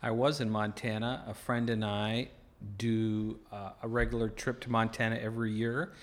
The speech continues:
Sometimes it's in the spring, sometimes in a, it's in the fall. In the last probably eight or ten years, it's, it's been in the fall. Just came back from it.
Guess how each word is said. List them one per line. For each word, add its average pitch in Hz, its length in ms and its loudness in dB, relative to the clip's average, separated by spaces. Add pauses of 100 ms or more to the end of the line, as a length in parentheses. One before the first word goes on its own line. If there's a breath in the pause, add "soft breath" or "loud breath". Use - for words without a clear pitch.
(180 loud breath)
Sometimes 110 540 -2
it's - 540 -4
in 120 160 0
the 107 60 -2
spring, 127 360 -2
sometimes 113 460 -4
in 107 140 -2
a, 104 60 -4 (220)
it's - 180 -6
in 117 100 0
the 110 60 -2
fall. 123 300 2
In 131 60 0
the 107 100 -2
last 107 540 -4 (680 soft breath)
probably 98 360 0
eight 110 140 0
or 101 180 -4 (120)
ten 123 260 -2
years, 98 240 -2
it's, - 400 -10
it's 120 160 -4
been 113 260 0
in 101 140 -2
the 98 80 -6
fall. 107 500 2 (160 loud breath)
Just - 220 -4
came 123 180 2
back 120 340 0
from 123 200 0
it. 147 100 0